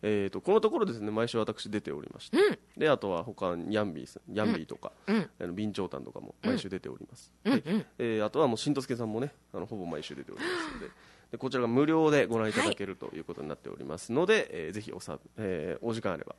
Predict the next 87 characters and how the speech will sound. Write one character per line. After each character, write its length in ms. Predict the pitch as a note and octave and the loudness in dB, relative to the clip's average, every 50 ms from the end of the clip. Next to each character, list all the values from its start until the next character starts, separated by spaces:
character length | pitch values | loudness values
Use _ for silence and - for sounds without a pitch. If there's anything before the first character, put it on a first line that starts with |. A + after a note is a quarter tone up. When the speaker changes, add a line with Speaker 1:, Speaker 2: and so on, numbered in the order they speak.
| - - - | -8 -8 -8
Speaker 1:
遊 60 | G#2 | -8
び 80 | E2 C#2+ | -8 -8
に 80 | D2 - | -10 -12
来 80 | - | -12
て 80 | - F2+ | -12 -12
い 40 | C2+ | -10
た 80 | A1+ | -10
だ 80 | C2+ C2 | -10 -4
け 80 | F#2+ | -2
れ 40 | C3+ | -2
ば 60 | E3 | 0
と 80 | F#3 A3+ | 0 -2
思 80 | C#4 F4 | -2 0
い 180 | G#4 A4 - - | 0 0 -2 -4
ま 100 | - G#3 | -6 -6
す。 40 | G3+ | -6
Speaker 2:
は 40 | F#3+ | -6
い、 40 | |
お 40 | - | -6
願 160 | - - - | -6 -6 -6
い 40 | - | -6
し 120 | - - F#3+ | -8 -8 -6
ま 140 | F#3 G#3+ | -6 -6
す。 680 | - - A#3+ A#3 A#3 A3+ A3 A3 A3 G#3+ G#3 G3+ F#3+ - - | -4 -4 -4 -2 0 0 0 0 0 0 -2 -2 -4 -4 -4
Speaker 1:
あ 40 | - | -2
と、 120 | - F#3 | -2 2
今 160 | - C4+ D4 | 4 4 4
週 180 | C#4 C#4 B3+ A#3+ | 4 4 -2 -2
十 380 | G#3+ E3+ - - F#3+ A#3 B3+ | -4 -4 0 2 4 4 6
五 100 | A3+ B3 B3+ | 6 6 6
日 560 | A3 F#3+ - - - C3+ C3 B2 A#2 A2+ G#2+ | 6 4 4 0 2 2 4 2 2 2 2
も 140 | G#2 - - - | 2 2 2 2
ち 40 | |
ょ 40 | - | 0
っ 20 | F#2+ | -2
と 80 | G2+ | 0
ラ 140 | G2 A2+ A#2 | 4 4 4
イ 60 | A#2 | 4
ブ 400 | G#2+ G#2+ A2 G#2+ G#2+ G#2 G2+ F#2+ F#2 | 4 0 0 0 0 -2 -2 8 10
が 240 | A3+ - G2+ C#2 - - - | 10 10 10 8 -2 -10 -12
私 280 | - - G#2 - - - | -10 -10 -8 -8 -8 -8
ご 120 | G2 F#2+ | -8 -6
ざ 140 | F2+ F2+ E2 | -6 -6 -6
い 60 | D#2 | -6
ま 120 | - - - | -8 -10 -4
し 60 | G#3+ | 2
て。 80 | - E4+ | 4 6
Speaker 2:
う 100 | G4 F#4+ | 6 6
ん。 20 | |
お！ 20 | F4 | 4
十 0 | |
五 140 | E4+ F#4 | 2 0
日？ 340 | F4 D#4+ - - - F#3 F3+ | 0 -2 -4 -6 -6 -4 0
Speaker 1:
は 80 | C#3+ B2+ | 0 0
い、 100 | A2 G2+ | 0 0
十 180 | G#2+ A#2 A#2+ A#2 | -2 -4 -2 -2
五 80 | A2+ | 0
日、 180 | A2 G2+ - D2+ | -2 -2 -4 -6
あ 60 | C#2+ | -8
の、 80 | C#2+ D#2 | -8 -8
義 160 | F2+ F#2 A#2+ | -6 -4 0
理 140 | B2+ D3+ D#3 | 2 4 6
の 260 | D#3 D#3 - - A#2+ | 6 6 4 2 0
大 80 | B2+ B2 | -2 -2
坪 340 | - - A#2+ A#2 A2+ G2+ - - _ _ - - - | -4 -4 -2 0 0 0 0 -4 _ _ -4 -4 -2
で 140 | - - - | -4 -4 -10
す 120 | - - - | -16 -6 -2
ね。 60 | A2+ A2+ | -2 -2
Speaker 2:
は 40 | A2+ | -2
い。 40 | - _ _ _ | -4 _ _ _
Speaker 1:
え 100 | - E2+ E2 D#2 | -6 -4 -4 -4
ー、 60 | C#2+ | -6
坪 240 | - - G#2 G#2+ G#2+ | -8 -8 -4 -2 0
谷 160 | G2+ F#2+ D2+ | 0 0 2
演 100 | A2 B2+ | 0 0
劇 160 | C#3+ C3+ - | 0 -2 -2
場 100 | A2+ F#2 | -4 -4
か 120 | - - D#3 | -4 -4 2
さ 120 | - F#3 | 4 4
ね 200 | C3 A2+ - - - _ _ _ _ _ _ | 4 4 2 -2 -6 _ _ _ _ _ _
の 100 | - A#2 | -4 0
方 220 | A#2 A#2+ F#2 D2 | 2 2 0 0
で、 60 | E2 - | 0 -4
Speaker 2:
う 20 | |
ん。 40 | - - - - _ _ _ | -6 -10 -20 -20 _ _ _
Speaker 1:
は 120 | - B2+ | -6 -6
い、 60 | G#2 | -6